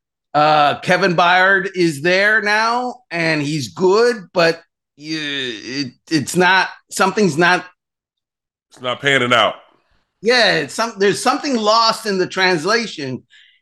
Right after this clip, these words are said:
Speaker 1: and there are people that are calling for Sean Desai his job and the defensive coordinator. There's, like, people actually calling for Do-, John, uh, Sean Desai's job.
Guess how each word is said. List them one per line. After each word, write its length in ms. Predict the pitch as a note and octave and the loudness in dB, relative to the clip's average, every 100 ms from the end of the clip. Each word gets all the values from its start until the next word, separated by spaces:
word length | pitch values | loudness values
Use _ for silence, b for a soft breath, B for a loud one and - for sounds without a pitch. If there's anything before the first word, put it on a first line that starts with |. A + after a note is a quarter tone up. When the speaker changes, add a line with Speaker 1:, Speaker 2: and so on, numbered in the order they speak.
| _ | _
Speaker 1:
and 420 | E3 F3 F3 E3+ - _ - | 2 4 4 2 -4 _ -20
there 300 | D#3 E3+ F#3 | -2 2 4
are 160 | F3 - | 4 0
people 460 | - A#3+ A#3+ G3+ E3 | 0 0 2 2 4
that 140 | D#3+ | 4
are 160 | D#3 - | 2 0
calling 420 | E3 E3+ D#3+ B2 | 2 2 0 -4
for 160 | - | -10
Sean 360 | B2+ E3 D3 D3+ | -6 0 0 0
Desai 680 | C3+ - D#3 D3+ D3 C#3 A#2 _ _ _ _ _ _ | -4 -2 2 4 2 0 -4 _ _ _ _ _ _
his 240 | D#3 C3 | -4 -2
job 540 | G2 D3+ D3+ A#2+ F#2 - - _ - | 0 2 4 2 -2 -8 -20 _ -2
and 580 | D3+ D3 C#3+ C3+ A#2+ - _ _ _ | 2 4 2 -2 -8 -18 _ _ _
the 100 | D3+ | -6
defensive 600 | D3 E3+ G3 F3 E3+ C3 | -2 0 2 2 0 -2
coordinator. 640 | D#3 E3 F#3 D3+ B2 B2+ | 0 2 2 0 -4 -6
There's, 300 | B2+ F#3 A3+ | 0 0 2
like, 320 | C#4 F3 - | 0 -2 -4
people 480 | - B3+ C4 A3+ G3 | -2 -2 0 -6 -4
actually 560 | E3+ A3 - A3 G3+ F#3+ | 0 0 -2 -2 0 0
calling 600 | - F#3 F#3+ D#3+ B2 C3 | 0 0 2 0 -4 -10
for 200 | - C3 | -12 -8
Do-, 260 | C3+ D3 - - _ - | -2 -2 -2 -14 _ -2
John, 440 | F3 E3 E3+ E3 - _ _ | 2 4 2 -2 -12 _ _
uh, 320 | D#3+ C#3+ C3 A2+ _ _ | 0 2 0 -6 _ _
Sean 380 | - F#3+ E3+ F3 | -4 2 2 2
Desai's 560 | D#3 C#3 E3 D3 C3+ - | 0 -2 2 2 0 -2
job. 560 | E3+ F3 C#3+ A#2+ - | 0 2 2 -2 -6